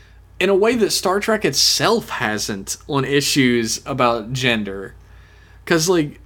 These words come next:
that's the big, like, missing piece of the Star Trek puzzle, of the Star Trek inclusivity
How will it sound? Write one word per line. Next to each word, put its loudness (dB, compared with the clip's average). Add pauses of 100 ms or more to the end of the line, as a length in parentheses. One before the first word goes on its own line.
(160)
that's -4
the 0
big, 0 (140)
like, -4 (160)
missing 2
piece -2 (580)
of 0
the -2
Star 2
Trek -2 (180)
puzzle, -4
of -6
the -2
Star 2
Trek 0
inclusivity 0